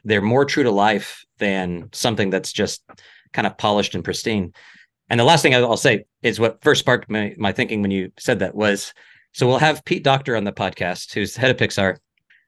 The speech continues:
And I was like, "I don't wanna talk about family movies. I wanna talk about horror." And he's like, "I hate horror. I don't make that." I'm like, "All your movies are horror films, my friend."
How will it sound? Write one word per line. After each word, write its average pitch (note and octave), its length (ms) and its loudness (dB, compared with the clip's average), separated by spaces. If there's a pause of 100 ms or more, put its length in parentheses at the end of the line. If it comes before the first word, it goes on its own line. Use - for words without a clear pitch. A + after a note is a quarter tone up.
(120)
And A2+ 300 2
I B2+ 100 2
was A#2 100 0
like, G#2 320 -2 (160)
"I C3+ 80 2
don't D#3+ 60 4
wanna D3+ 100 0
talk D3+ 140 2
about A#2+ 300 0 (400)
family A#2+ 260 0
movies. A2 240 -4
I A2+ 40 -2
wanna A#2+ 120 -2
talk B2 160 0
about G#2+ 160 -2
horror." G2 460 -2
And B2 100 -4
he's A2 100 -4
like, A2 160 -2
"I B2+ 80 4
hate F#3 200 4
horror. B2 200 0
I C3+ 60 2
don't G3 100 0
make C3 160 -2
that." D#3 160 -2
I'm B2+ 60 -8
like, A2+ 200 -4 (440)
"All D#3+ 360 4
your D3+ 340 2
movies B2+ 500 -2
are A2 160 -4
horror C#3+ 340 2
films, F2+ 400 -4
my G2 100 -2
friend." G2+ 300 -2